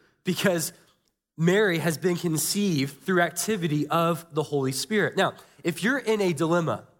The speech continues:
and you're wrestling with a decision to make, the average person, when they're told about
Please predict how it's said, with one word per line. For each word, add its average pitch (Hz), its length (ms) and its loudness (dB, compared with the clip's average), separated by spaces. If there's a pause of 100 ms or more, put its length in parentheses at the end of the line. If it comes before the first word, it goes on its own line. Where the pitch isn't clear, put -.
(680)
and 151 100 -2
you're 190 140 2
wrestling 175 420 0
with 147 260 0
a 151 60 -2
decision 190 560 0
to - 160 -4
make, 113 420 -8 (360)
the 170 140 2
average 240 380 0
person, 131 500 -2
when 139 120 2
they're 190 140 2
told 175 480 0
about 135 300 2